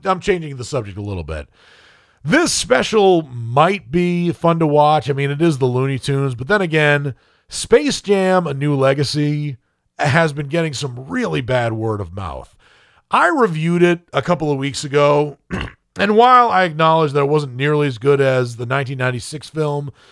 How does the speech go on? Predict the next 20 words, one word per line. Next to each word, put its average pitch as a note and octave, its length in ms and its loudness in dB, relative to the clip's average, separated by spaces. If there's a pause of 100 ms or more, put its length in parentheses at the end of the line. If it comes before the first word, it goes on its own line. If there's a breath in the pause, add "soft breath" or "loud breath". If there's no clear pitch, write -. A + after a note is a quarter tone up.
(120)
starring D3+ 380 0
Michael C3 260 0
Jordan, D3 540 2
I C#4 120 -2
was D#4+ 240 0
impressed D3 400 0
by C#3 160 -2
some C3+ 260 -6
things, C#3 560 -6 (320 soft breath)
and F3+ 120 4
I F3+ 100 4
did F3+ 240 -2
find E3+ 420 2
other D3+ 200 2
parts C#3 320 0
of C3+ 60 -8
the B2+ 60 -10
movie A2+ 280 -4
funny. D#3 560 -6 (240)
So G3 640 4